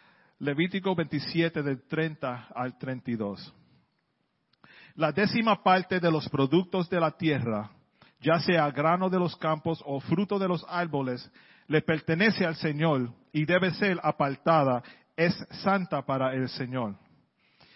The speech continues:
Si deseas volver a comprar esa décima parte del grano o de, o de la fruta que pertenece al Señor,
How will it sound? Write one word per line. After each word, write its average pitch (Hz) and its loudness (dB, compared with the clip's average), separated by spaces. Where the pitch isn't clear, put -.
Si 196 0
deseas 196 4
volver 190 4
a 214 4
comprar 175 2
esa 165 0
décima 180 -2
parte 170 2
del 175 -2
grano 165 0
o 147 0
de, 143 -4
o 139 0
de 139 -4
la 131 -4
fruta 185 2
que 165 -4
pertenece 156 -2
al 156 -4
Señor, 143 -2